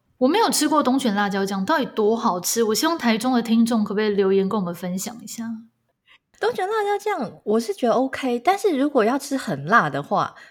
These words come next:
Speaker 2: 我推荐一款，我推荐辣妹辣椒，超好吃的。我觉得它就是像那种中式的辣，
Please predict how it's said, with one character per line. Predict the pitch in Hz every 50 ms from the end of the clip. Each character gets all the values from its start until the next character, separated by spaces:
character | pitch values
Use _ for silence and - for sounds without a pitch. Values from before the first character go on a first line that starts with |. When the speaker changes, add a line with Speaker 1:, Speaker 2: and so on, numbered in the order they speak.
| _ _ -
Speaker 2:
我 | 180 185 185
推 | 180 226 277 294
荐 | 277 285 269 233
一 | 226
款， | 214 - - - - - - _ _ - -
我 | - 202
推 | 208 254 254
荐 | 254 262 254 233 220
辣 | 226 226 208 185 175
妹 | 180 180 175 165
辣 | 165 170 165 147
椒， | 143 - 143 135 139
超 | 143 - - 320 370 381 415 427
好 | - 392 320 302 294 302
吃 | 294 - - - - - 381 381 392 392 403
的。 | - 339 311 262 202 - - - - _ _ _ - - - _
我 | _ 220
觉 | 233 311
得 | 320
它 | 339
就 | 320 330
是 | 320 320
像 | 302 - 311 269 247
那 | 262
种 | 226 165 147 151
中 | - 185 196
式 | 196 - - 190
的 | 165 151 143
辣， | 147 170 160 - _